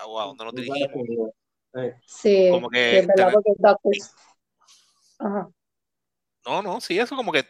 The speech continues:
Speaker 1: estamos, estamos hablando de que tenemos, tenemos un montón de horas de contenido, inclu-, porque estoy incluyendo las series, porque las series impactan,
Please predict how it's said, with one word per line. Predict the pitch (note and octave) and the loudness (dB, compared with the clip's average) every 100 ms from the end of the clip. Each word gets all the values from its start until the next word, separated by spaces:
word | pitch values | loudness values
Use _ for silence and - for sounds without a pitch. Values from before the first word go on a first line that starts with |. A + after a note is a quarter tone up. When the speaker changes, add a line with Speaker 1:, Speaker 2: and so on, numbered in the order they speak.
| _ _ | _ _
Speaker 1:
estamos, | _ C#3+ C#3 G3+ | _ 0 2 -2
estamos | D3+ - C#3 | -6 -4 -2
hablando | F#3 G3+ B3+ | 0 0 -2
de | |
que | A3+ | -2
tenemos, | D#3+ C3+ G#3 G3 - - - - | -4 -6 -8 -12 -18 -20 -20 -10
tenemos | B2 C#3 | -6 -4
un | G#3 A3+ | -6 -4
montón | A3 F#3 F3 G#3+ | -4 -2 -6 -2
de | A3 G3 - | -4 -4 -4
horas | D3 F#3+ C#3+ G#2 - - - _ _ _ _ | 0 2 2 0 -4 -6 -10 _ _ _ _
de | C3+ | -2
contenido, | C3+ C#3 - C#3 F3 A#2 C#3 _ _ | -2 -6 -4 -4 -4 -8 -8 _ _
inclu-, | C#3 C#3 B2 - | -10 -8 -10 -6
porque | C3 | -6
estoy | A#2+ B2 | -6 -6
incluyendo | B2+ D#3+ D#3+ | -6 -6 -4
las | F#3+ F3+ | -2 -2
series, | E3 F#3+ | -2 -4
porque | A3 G3 D3+ | -6 -6 -6
las | C3+ | -4
series | A#2+ C#3+ | -6 -6
impactan, | D#3 - D3 - | -8 -8 -8 -8